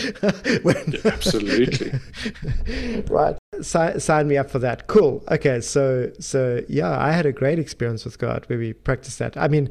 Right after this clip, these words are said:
Speaker 1: this, like, like we're, we're, we're in a church now, right? This is all about experiencing God, right? God is valued. This has gotta be prioritized, right? So we've gotta practice this. Okay, so where does this happen? Oh no, worship. Okay, cool. I'm,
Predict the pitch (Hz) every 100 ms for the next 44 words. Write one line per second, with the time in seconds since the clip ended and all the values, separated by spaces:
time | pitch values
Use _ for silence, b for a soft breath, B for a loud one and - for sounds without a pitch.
0 | B B - 170 - 214 147 143 - b
1 | b - 139 147 - - - - 156 -
2 | 156 160 151 139 175 131 - 123 117 -
3 | - 139 139 143 151 135 123 120 - 120
4 | 107 110 - - - 62 135 - B B
5 | B B - - 135 127 107 - 156 156
6 | 143 143 139 - - 135 135 117 - -
7 | - - 160 143 123 127 123 135 - 110
8 | 104 113 120 165 - 139 131 139 131 147
9 | 135 117 107 110 - 120 - 113 113 120
10 | 117 110 127 135 131 123 107 110 107 117
11 | - - - 170 - 196 151 113 - b
12 | b b b - 123 131 156 190 - -
13 | - - 143 120 - - 127 - 110 113
14 | 120